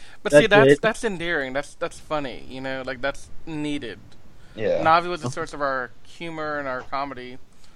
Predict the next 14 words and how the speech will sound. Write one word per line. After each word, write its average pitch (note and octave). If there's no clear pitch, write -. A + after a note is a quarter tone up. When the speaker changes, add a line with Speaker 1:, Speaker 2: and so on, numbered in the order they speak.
Speaker 1:
Takaharu F3
was D3+
meant D3+
to -
be D#3+
comedic, C#3
but C3+
he C#3+
ended C#3+
up C#3
being C3+
really, C3
really B2
irritating G#2+